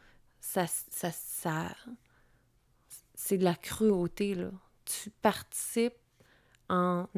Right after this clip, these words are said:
achetant de la viande à l'épicerie, à la boucherie, peu importe où tu l'achètes, tu participes à ça, à cette cruauté-là,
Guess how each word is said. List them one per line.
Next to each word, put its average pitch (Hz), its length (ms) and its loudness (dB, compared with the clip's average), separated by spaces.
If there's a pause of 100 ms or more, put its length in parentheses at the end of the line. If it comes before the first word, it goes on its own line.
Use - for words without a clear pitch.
(100)
achetant 226 360 2
de 220 80 4
la 185 100 6
viande 208 640 2 (580)
à 165 140 2
l'épicerie, 214 680 0 (280)
à 165 60 -2
la 160 120 2
boucherie, 202 640 -4 (840)
peu 277 200 8
importe 220 380 2
où 202 40 -2
tu - 160 -4
l'achètes, 180 460 -2 (140)
tu - 120 -12 (120)
participes - 800 0 (240)
à 151 100 -4
ça, - 220 -10 (800)
à 175 100 -4
cette - 220 -8
cruauté-là, 185 800 2